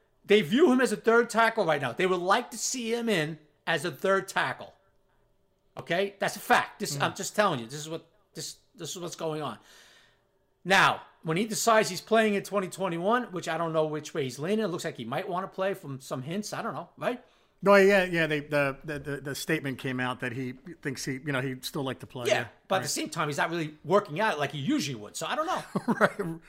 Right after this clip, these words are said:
Speaker 2: right,
Speaker 1: Now,
Speaker 2: right.
Speaker 1: when he gets to the Giant and tells Gettleman and Mara and Joe Judge that, "Yeah, I'm coming back," they're gonna turn around and say, "Okay, Nate, we really love you.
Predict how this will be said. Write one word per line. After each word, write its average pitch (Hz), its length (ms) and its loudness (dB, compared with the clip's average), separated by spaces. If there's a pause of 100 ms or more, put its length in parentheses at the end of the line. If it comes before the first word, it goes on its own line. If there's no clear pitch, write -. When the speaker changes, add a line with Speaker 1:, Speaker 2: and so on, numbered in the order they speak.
(140)
Speaker 2:
right, 160 200 8
Speaker 1:
Now, 131 180 2
Speaker 2:
right. 147 200 0
Speaker 1:
when 175 120 4
he 214 120 2
gets 226 340 2
to 214 80 0
the 165 80 -2
Giant 196 400 4
and 151 160 -4
tells 202 480 2 (440)
Gettleman 202 460 4
and 107 140 -10
Mara 208 480 4
and 131 260 -10 (140)
Joe 214 240 0
Judge 180 400 2
that, 156 200 0
"Yeah, 196 140 4
I'm 175 80 -4
coming 180 240 0
back," 185 420 2 (440)
they're 214 140 2
gonna 233 160 2
turn 190 200 2
around 175 120 0
and 160 80 0
say, 160 200 -2
"Okay, 160 360 0
Nate, 147 220 -2
we 135 60 -4
really 160 260 0
love 165 240 4
you. 180 140 -4